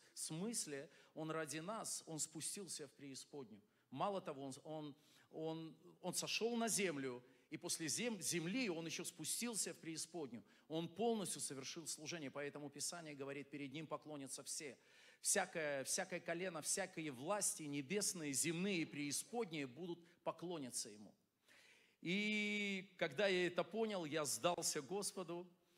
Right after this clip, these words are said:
и через какое-то время я оказался волею Господа, я оказался в мессианской общине еврейской, вот как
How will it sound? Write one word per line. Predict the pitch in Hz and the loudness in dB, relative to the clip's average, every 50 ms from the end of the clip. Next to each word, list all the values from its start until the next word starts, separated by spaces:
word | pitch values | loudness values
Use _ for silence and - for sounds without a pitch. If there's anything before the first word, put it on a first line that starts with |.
| - - - _ _ _ _ | -20 -20 -20 _ _ _ _
и | - 139 135 139 139 139 139 | -4 -2 0 2 2 0 0
через | 131 - 156 147 151 - | 0 -2 -2 0 0 0
какое-то | - - 160 - 190 185 180 170 - 170 | 0 -2 -2 0 0 0 0 0 -2 -4
время | 139 143 160 156 151 151 147 143 139 139 135 | -2 -2 -4 -2 -2 -2 -2 -2 -2 -4 -4
я | 131 131 117 117 143 143 139 139 139 135 - - _ _ _ _ _ _ _ _ _ _ _ | -6 -6 -6 -4 -4 -2 -2 -2 -4 -6 -10 -20 _ _ _ _ _ _ _ _ _ _ _
оказался | 147 139 - 135 120 135 160 160 156 139 - - - 143 135 131 127 117 - - - - _ _ | -10 -6 -4 -4 0 0 0 0 0 0 0 0 0 0 -2 -2 -4 -4 -8 -16 -20 -20 _ _
волею | 113 101 131 160 160 151 143 139 135 127 113 - - - - _ _ - 117 - | -8 -4 0 0 2 2 2 2 0 -2 -4 -8 -16 -20 -20 _ _ -20 -8 -4
Господа, | 147 170 185 - - - 170 143 143 143 131 113 - _ _ _ _ _ _ _ | -2 -2 -2 -2 -2 -4 -6 -6 -6 -6 -8 -10 -14 _ _ _ _ _ _ _
я | - 131 131 | -8 -8 -6
оказался | 131 143 131 135 139 131 - - 139 | -6 -6 -6 -6 -4 -4 -4 -4 -2
в | |
мессианской | 127 120 131 135 - - 165 147 143 131 - - 143 131 | -2 0 2 2 2 2 0 -2 -2 -2 -2 -2 -4 -6
общине | 123 - - - - 208 196 196 185 | -4 -4 -6 -4 -4 -4 -4 -4 -4
еврейской, | 160 156 165 147 147 160 160 147 - - 156 139 | -4 -4 -4 -4 -2 -2 -2 -2 -2 -4 -4 -8
вот | 127 127 139 131 - - _ | -6 -8 -10 -10 -12 -12 _
как | 131 127 | -10 -10